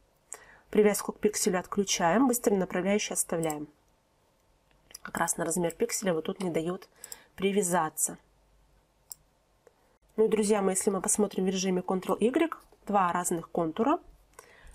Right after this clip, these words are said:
мы делаем единый контур. Тоже про запас можно вот этот объект с альтом продублировать. Взяли два объекта вместе. Палитра "Обработка контуров". Если ее нет, находится меню "Окно".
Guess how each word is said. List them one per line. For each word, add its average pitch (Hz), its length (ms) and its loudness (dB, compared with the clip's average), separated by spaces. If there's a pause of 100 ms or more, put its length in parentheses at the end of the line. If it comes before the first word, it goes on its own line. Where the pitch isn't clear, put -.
(720)
мы 262 180 2
делаем 220 460 2
единый 180 400 0
контур. - 400 -6 (480)
Тоже 185 240 -2
про 185 160 -4
запас 208 420 0
можно 190 280 -2
вот 165 140 -6
этот - 300 -8
объект 165 460 -4 (500)
с - 160 2
альтом 202 320 0
продублировать. 185 840 -2 (580)
Взяли 180 300 0
два 170 220 0
объекта 165 420 -4
вместе. 165 500 -4 (2000)
Палитра 226 420 2
"Обработка 208 500 0
контуров". 202 540 0 (920)
Если 208 240 2
ее 190 140 2
нет, 185 240 0
находится 175 500 -2
меню 170 240 0
"Окно". 165 420 -2